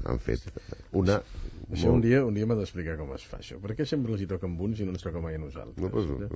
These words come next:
Speaker 1: pues,
Speaker 2: a comprar una
Speaker 1: és un
Speaker 2: constructora
Speaker 1: mèrit,
Speaker 2: per una
Speaker 1: eh?
Speaker 2: tela.
Speaker 1: És un mèrit, era una, una constructora que estava quebrada, i en aquella època havia el fons de garantia de depòsit, que sortien d'allà, doncs, bancs,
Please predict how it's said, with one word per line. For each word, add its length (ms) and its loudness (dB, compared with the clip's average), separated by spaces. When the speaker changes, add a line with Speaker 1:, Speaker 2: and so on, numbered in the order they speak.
Speaker 1:
pues, 160 2
Speaker 2:
a 80 4
comprar 320 4
una 140 6
Speaker 1:
és 20 -6
un 80 -2
Speaker 2:
constructora 500 6
Speaker 1:
mèrit, 160 12
Speaker 2:
per 140 12
una 80 10
Speaker 1:
eh? 160 8
Speaker 2:
tela. 220 -2
Speaker 1:
És 80 4
un 100 6
mèrit, 220 6
era 100 6
una, 0 -
una 80 -2
constructora 400 2
que 60 -4
estava 180 4
quebrada, 480 6
i 80 0
en 20 6
aquella 240 6
època 220 4
havia 100 8
el 80 0
fons 160 2
de 80 4
garantia 360 2
de 100 4
depòsit, 380 0
que 120 0
sortien 440 0
d'allà, 240 4
doncs, 200 -2
bancs, 460 2